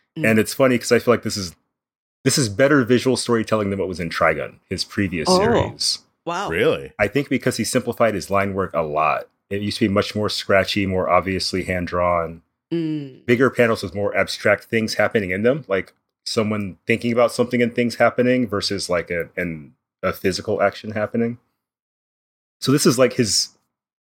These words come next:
Speaker 2: mainstream <laughs> approach to
Speaker 1: Mm.
Speaker 2: comics making. And somehow it works. And
Speaker 3: That's
Speaker 2: I
Speaker 3: wild.
Speaker 2: think, I think his ideas are strong enough that it's still connected with people.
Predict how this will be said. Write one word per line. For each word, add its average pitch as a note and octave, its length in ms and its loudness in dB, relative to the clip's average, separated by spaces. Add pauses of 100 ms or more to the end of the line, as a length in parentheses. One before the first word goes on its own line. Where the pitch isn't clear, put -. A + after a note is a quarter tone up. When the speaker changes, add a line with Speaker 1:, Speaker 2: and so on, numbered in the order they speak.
(220)
Speaker 2:
mainstream A2 840 0 (200)
<laughs> - 100 -8
approach D#3 880 2
to B2 240 4
Speaker 1:
Mm. F#2 60 -12
Speaker 2:
comics F2+ 400 -2
making. D#2+ 460 -10 (1300)
And G#2 680 0
somehow C#3 340 4
it B2 60 2
works. C#3 220 2
And A#2 80 4
Speaker 3:
That's G2+ 140 0
Speaker 2:
I G#3 60 4
Speaker 3:
wild. G#3 100 0
Speaker 2:
think, - 420 -2 (1300)
I A#2+ 100 4
think D#3+ 200 0
his E3 200 2
ideas A#2 920 2
are G#2 100 4
strong G#2 360 2
enough A#2 160 -2
that F2 120 -2
it's E2+ 80 -10
still G2 300 -2
connected G2 340 -4
with A2+ 160 -10
people. D3 320 -4